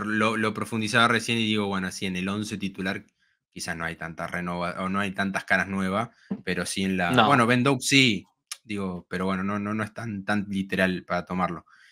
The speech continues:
Speaker 1: Así que bueno, lo dejamos
Speaker 2: Hmm.
Speaker 1: por acá, me parece que ha sido un análisis bastante completo, siempre es lindo venir a hablar de la selección, así que bueno, eh, muchas gracias, Paul, por, por pasarte. No sé si querés cerrar con algún último comentario, pero bueno, nos quedará una fecha fifa más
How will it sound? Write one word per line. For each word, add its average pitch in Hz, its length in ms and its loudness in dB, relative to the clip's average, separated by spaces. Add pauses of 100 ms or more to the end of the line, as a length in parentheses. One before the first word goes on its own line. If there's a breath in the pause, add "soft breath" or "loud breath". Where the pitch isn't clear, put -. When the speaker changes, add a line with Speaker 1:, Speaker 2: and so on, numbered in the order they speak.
(100)
Speaker 1:
Así 107 220 0
que 107 60 0
bueno, 107 180 4
lo 120 60 4
dejamos 165 300 6
Speaker 2:
Hmm. - 20 2
Speaker 1:
por 139 140 10
acá, 185 360 12
me 147 160 4
parece 120 400 4
que 104 300 6
ha 98 80 6
sido 113 180 -2
un 107 60 2
análisis 104 320 2
bastante 101 360 -2
completo, 131 480 2
siempre 104 320 -4
es 95 60 -6
lindo 104 240 0
venir 95 280 -2
a - 20 2
hablar 98 240 0
de 92 80 -2
la 87 100 -2
selección, 98 560 2 (300 soft breath)
así 104 200 -4
que 95 60 -2
bueno, 92 460 -2
eh, 90 240 -2
muchas 107 240 2
gracias, 107 260 0
Paul, 104 220 -4
por, 87 380 -6
por 90 160 -12
pasarte. 165 600 4 (240 soft breath)
No 95 80 -10
sé 104 80 -4
si 98 160 -2
querés 98 220 0
cerrar 98 320 0
con 95 100 -2
algún 101 160 -2
último 98 320 -4
comentario, 117 600 4
pero 101 160 0
bueno, 95 240 0
nos 95 100 -2
quedará 117 320 6
una 170 140 6
fecha 143 300 4
fifa 127 420 6
más 147 420 6